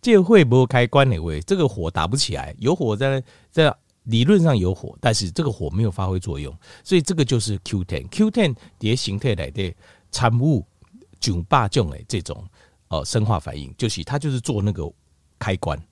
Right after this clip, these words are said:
火的这个开关，火的开关，它能够帮你把这个火打起来，火这 enzyme 啊发挥作用，enzyme 发挥作用了，这些生化反应才有得进行，所以它是非常关键的一个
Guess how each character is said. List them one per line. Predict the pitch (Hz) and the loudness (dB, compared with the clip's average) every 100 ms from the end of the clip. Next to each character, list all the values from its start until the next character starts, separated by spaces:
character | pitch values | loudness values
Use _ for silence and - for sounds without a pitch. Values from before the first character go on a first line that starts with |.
| _ _ _ | _ _ _
火 | - 175 110 | -2 2 2
的 | 69 | 0
这 | 65 | -4
个 | 95 | -4
开 | - 78 | -4 -6
关， | 73 69 | -6 -12
火 | - - 69 | -12 -10 -10
的 | 76 | -10
开 | - 76 | -10 -12
关， | - 65 82 _ _ - | -10 -14 -16 _ _ -2
它 | 147 | 2
能 | 135 | 4
够 | 143 | 2
帮 | - 151 | 4 4
你 | 123 | 2
把 | - 82 | -2 -10
这 | 110 | -8
个 | 104 | -8
火 | - 67 - | -8 -10 -8
打 | 80 101 | -6 -6
起 | - | -6
来， | - - _ _ - | -10 -16 _ _ -6
火 | 95 | -2
这 | 104 170 - | 0 0 -2
enzyme | 90 82 131 104 71 | -6 -2 0 0 -4
啊 | - | -4
发 | 127 | -4
挥 | 101 | -2
作 | 78 131 76 | -4 -4 -4
用， | 64 - _ - - - - | -8 -18 _ -20 -20 -4 2
enzyme | 139 160 226 160 | 4 6 4 4
发 | 156 | 2
挥 | 120 | 0
作 | 101 117 | 0 -2
用 | 85 92 | -2 -4
了， | 95 76 | -4 -4
这 | 135 123 | -2 0
些 | |
生 | - 87 | 0 -2
化 | 73 | -4
反 | 69 113 | -2 0
应 | 92 | 0
才 | 82 | -2
有 | 73 | -8
得 | 73 76 | -8 -12
进 | - 69 | -14 -14
行， | 73 87 - - - | -18 -20 -20 -20 -4
所 | 165 | 2
以 | 139 110 - - | 2 0 -10 -6
它 | 151 | -2
是 | 139 123 - | -2 -2 0
非 | 151 | 0
常 | 107 | 0
关 | - 127 127 | 0 0 2
键 | 131 80 | 0 -2
的 | 69 | -6
一 | 76 | -10
个 | 71 76 | -10 -12